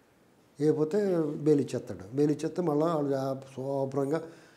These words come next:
వెయ్యి కార్లు పెట్టి ఊరేగింపు తీసుకొస్తారు ఇంటికి. ఒకవేళ జైలు, ఒకవేళ కన్-, కన్విక్ట్ అయిపోయి జైలు శిక్ష పడిపోయింది అనుకోండి, ప్రతి శని ఆదివారం వదిలేస్తారు బయటికి.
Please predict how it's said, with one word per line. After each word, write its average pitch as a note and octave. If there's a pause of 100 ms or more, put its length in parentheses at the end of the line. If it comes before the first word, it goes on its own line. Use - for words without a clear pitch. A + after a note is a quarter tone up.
(380)
వెయ్యి A#2+
కార్లు B2+
పెట్టి C3+
ఊరేగింపు B2
తీసుకొస్తారు G2+
ఇంటికి. E2 (1000)
ఒకవేళ C#3
జైలు, D3+ (420)
ఒకవేళ D#3
కన్-, D3+ (340)
కన్విక్ట్ D#3+
అయిపోయి D#3+
జైలు D3
శిక్ష C#3+
పడిపోయింది C#3+
అనుకోండి, A#2+ (760)
ప్రతి C3
శని C#3
ఆదివారం C#3
వదిలేస్తారు A#2+
బయటికి. -